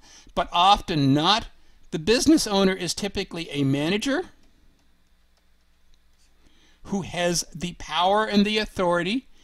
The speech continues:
to commit organizational resources, i e dollars, to the project.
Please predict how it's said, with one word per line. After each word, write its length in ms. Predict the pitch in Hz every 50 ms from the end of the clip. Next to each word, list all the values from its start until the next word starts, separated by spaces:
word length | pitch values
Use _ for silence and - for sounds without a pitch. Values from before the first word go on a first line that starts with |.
| _ _ _ - -
to 120 | - 196
commit 540 | 180 - - 180 170 160 165 180 190 202 - - - - - _ - _
organizational 920 | - 185 190 190 196 196 196 196 180 165 185 185 175 - - 202 190 185
resources, 640 | 190 196 208 185 156 156 135 139 147 - - 196 190 -
i 160 | - 160 160 175
e 220 | - 170 156 147
dollars, 540 | 123 110 127 101 110 127 143 170 190 214 -
to 120 | - - 233
the 100 | 226 220
project. 600 | - 226 233 247 - - 151 147 196 - - -